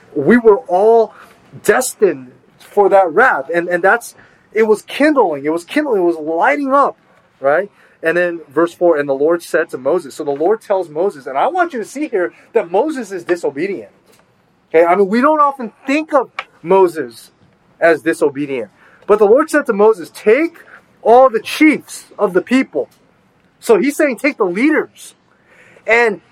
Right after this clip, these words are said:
hang them in the sun." Can I hang them in the moon? No, hang them in the sun before the Lord. That the fierce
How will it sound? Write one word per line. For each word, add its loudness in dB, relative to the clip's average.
hang 0
them 2
in -2
the 2
sun." -4
Can -6
I -2
hang -8
them -4
in -8
the -6
moon? -4
No, 2
hang -2
them -2
in -2
the 0
sun -2
before 4
the 0
Lord. 2
That 0
the 0
fierce 0